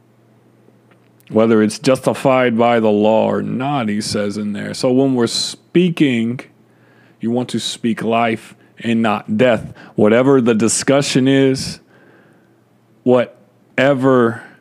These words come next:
the subject matter is, it does not matter. And this is where it gets into, like, you gotta be partnered up with the Spirit of God and yield your, the renewing of your mind to that.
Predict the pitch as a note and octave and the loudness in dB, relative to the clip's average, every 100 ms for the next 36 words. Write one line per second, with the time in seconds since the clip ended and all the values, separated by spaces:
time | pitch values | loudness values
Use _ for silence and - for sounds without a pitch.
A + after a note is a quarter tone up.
0 | _ _ A2+ A2+ - - D#3+ D3 C#3 B2+ | _ _ 0 0 0 0 2 2 2 2
1 | B2+ A#2+ A#2+ A#2 A#2 A#2 A2 G#2+ - - | 2 2 0 0 2 2 0 0 -4 0
2 | A#2 A2+ A2 - - _ - B2 - A#2+ | 2 2 2 -2 -12 _ -8 -6 0 0
3 | A#2+ A#2+ G#2+ G#2 A#2 A#2+ A2+ G#2+ A2 B2 | 2 0 0 0 0 2 2 2 0 -2
4 | A2+ A2 A2 G#2+ G#2 G2 - A2 G#2+ - | -2 0 2 2 0 -2 -6 -2 -2 0
5 | A2 G#2 A2 G#2 G#2 G#2 G#2 A2+ A#2+ A#2 | -2 0 -2 0 0 0 0 2 2 2
6 | G#2+ G2+ - B2+ G#2+ G#2+ G#2+ G#2 G#2 G2+ | 0 -2 -2 -2 -2 -4 -4 -4 -6 -8
7 | F#2+ - A#2 G#2 F#2+ F#2+ G#2+ A2 G2 G2 | -10 -6 -4 -2 -4 -2 -2 -2 -4 -10
8 | - - - - G#2+ G#2 F#2+ G2+ B2 A#2 | -16 -20 -20 -8 -4 0 0 2 4 4
9 | A2 F2+ - - G2 A2 A2 G#2 - G#2 | 0 -4 -14 -12 -2 2 2 0 -4 -2
10 | A2+ G#2+ G#2 B2 B2+ A#2+ A2 G#2+ G2 G#2 | 2 2 2 4 4 4 4 2 2 0
11 | G2 G2+ A2+ A#2 A2 G#2 G2 F#2 - D#3+ | 0 0 0 0 2 0 -2 -4 0 2
12 | E3+ C3 A2 G#2+ G#2 | 4 2 2 0 -4